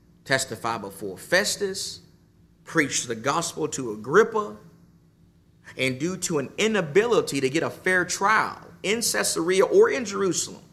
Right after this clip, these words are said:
he appeals his case to Caesar in Rome, and now he's on his way to Rome, where he will testify of Jesus there. And so that brings us to the last two chapters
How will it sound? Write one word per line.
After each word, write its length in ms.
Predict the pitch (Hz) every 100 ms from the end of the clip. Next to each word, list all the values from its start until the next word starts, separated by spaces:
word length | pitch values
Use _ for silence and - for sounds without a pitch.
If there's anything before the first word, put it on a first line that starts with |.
| _ _ _ _ _ _ _ _ _ _ _ -
he 60 |
appeals 420 | 127 - 170 165 156
his 160 | 143
case 260 | - 143 -
to 100 | 110
Caesar 520 | - 175 165 123 98
in 240 | - 110 113
Rome, 440 | 147 123 87 87 - - -
and 120 | 95
now 180 | 131 160
he's 220 | 170 156
on 100 | 151
his 160 | 151 143
way 140 | 147
to 40 |
Rome, 400 | 135 143 117 87 - _ _ _ _ _ _ _
where 140 | 117 110
he 160 | 139
will 180 | 120 104
testify 760 | - 139 - 131 - 120 110 104
of 200 | - 101
Jesus 440 | 113 107 92 92
there. 300 | 101 95 82 - _ _ _ _ _ _ _ _ _ _ _ _ _ _ _ _ _ _ _ _ _ _ _ _
And 100 | _
so 140 | - 101
that 200 | 110 113
brings 340 | 127 127 120
us 180 | 113 120
to 100 | -
the 80 | 104
last 380 | 107 139 156 -
two 140 | 160
chapters 680 | - 113 104 - - -